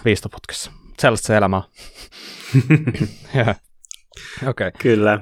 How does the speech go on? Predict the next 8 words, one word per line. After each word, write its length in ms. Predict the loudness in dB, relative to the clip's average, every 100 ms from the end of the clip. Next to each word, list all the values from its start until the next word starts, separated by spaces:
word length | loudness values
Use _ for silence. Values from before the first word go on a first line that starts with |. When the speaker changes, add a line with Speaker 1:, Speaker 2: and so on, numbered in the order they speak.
| -2
Speaker 1:
Okei. 180 | -2 -2 -2
O-, 160 | -2 2
oliks 240 | 2 2
sulla 140 | 2 4
vielä 220 | 4 2
muuta? 320 | 0 0 -2 -6 -20 -20 -20
Siirrytäänkö 440 | -4 -2 -2 -2 -4
eteenpäin? 400 | -6 -10 -14